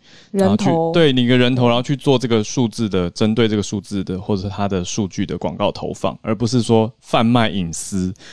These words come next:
Speaker 1: 然后非常的识别化的把你卖出去。我觉得那个其实意义是非常不同的，可是这就很考验各家公司的道德操守，还有他们的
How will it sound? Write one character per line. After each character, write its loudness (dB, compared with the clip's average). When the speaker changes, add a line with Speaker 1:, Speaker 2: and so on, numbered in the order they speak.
Speaker 1:
然 -2
后 4
非 2
常 -2
的 -2
识 2
别 -4
化 0
的 -4
把 -4
你 -2
卖 0
出 -8
去。 -12
我 -4
觉 0
得 2
那 2
个 2
其 -6
实 -6
意 4
义 4
是 -2
非 0
常 -2
不 -6
同 -8
的， -12
可 -2
是 0
这 2
就 2
很 -4
考 -2
验 2
各 0
家 2
公 -2
司 -8
的 -2
道 -2
德 -4
操 -8
守， -8
还 -2
有 4
他 -2
们 0
的 -6